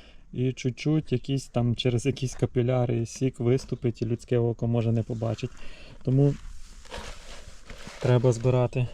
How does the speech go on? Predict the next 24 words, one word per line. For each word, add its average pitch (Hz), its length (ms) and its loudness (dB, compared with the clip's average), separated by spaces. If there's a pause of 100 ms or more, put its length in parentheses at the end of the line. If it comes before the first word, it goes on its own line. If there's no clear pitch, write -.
(120)
чуть-чуть. 123 580 -6 (1300)
Ну, 120 220 -4 (240)
пів 170 300 2
або 120 300 0
менше 131 480 0
даже. 113 380 -2 (560)
І 165 220 2
нести 139 380 2
тоді 127 280 0
висипати. 123 680 2
А 113 100 2
ми 160 160 6
ж - 60 -2
старалися, 139 680 2 (380)
бо 127 100 0
ж 131 100 0
воно 139 200 4
цікаво, 139 500 2 (280)
чим 143 200 6
побільше, 139 680 2
там, 127 280 -2
і 127 40 -4
собі 131 320 0
записати 131 840 -2